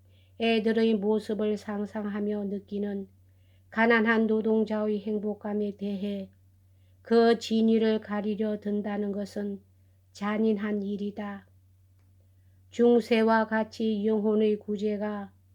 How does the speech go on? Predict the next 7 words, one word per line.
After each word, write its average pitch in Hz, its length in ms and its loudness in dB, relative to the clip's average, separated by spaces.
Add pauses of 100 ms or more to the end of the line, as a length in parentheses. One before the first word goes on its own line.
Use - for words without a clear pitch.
(320)
시대의 226 600 4
중심 220 580 0
과제이던 208 760 -2
시대에 208 540 -4
있어서는 202 680 -8 (600)
정신적인 220 960 2
행복을 208 720 -2